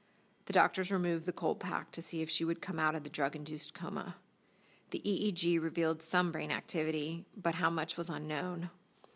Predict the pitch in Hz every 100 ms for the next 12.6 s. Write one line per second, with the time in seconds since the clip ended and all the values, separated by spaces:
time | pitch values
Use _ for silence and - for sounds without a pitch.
0 | - - - - - 196 196 185 185 185
1 | 185 - 202 165 - 156 151 165 - -
2 | 185 - 196 156 143 - 156 151 165 160
3 | 180 165 165 - _ _ _ _ _ -
4 | - - _ - 170 185 175 - 202 175
5 | - - - - 196 175 170 180 175 175
6 | 175 - - 180 165 160 160 156 160 170
7 | 160 165 160 143 - 156 151 160 139 151
8 | 165 170 - 175 - 165 151 160 170 -
9 | _ _ _ - _ _ _ - 175 -
10 | 170 165 156 151 - 156 160 160 160 -
11 | 170 165 170 - _ _ _ - - 185
12 | 190 160 151 156 156 160